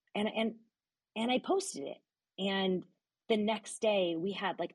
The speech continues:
a million hits on it. And I had seven hundred and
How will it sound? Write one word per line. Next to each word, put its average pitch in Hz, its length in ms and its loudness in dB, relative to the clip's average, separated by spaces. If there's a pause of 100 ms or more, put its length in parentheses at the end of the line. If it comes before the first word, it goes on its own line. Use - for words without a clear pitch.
a 180 60 -2
million 185 600 2
hits 185 320 -4
on 147 200 -6
it. 143 180 -10 (240)
And 170 240 0
I 165 60 2
had 165 400 0
seven 190 340 0
hundred 180 300 0
and 160 100 -4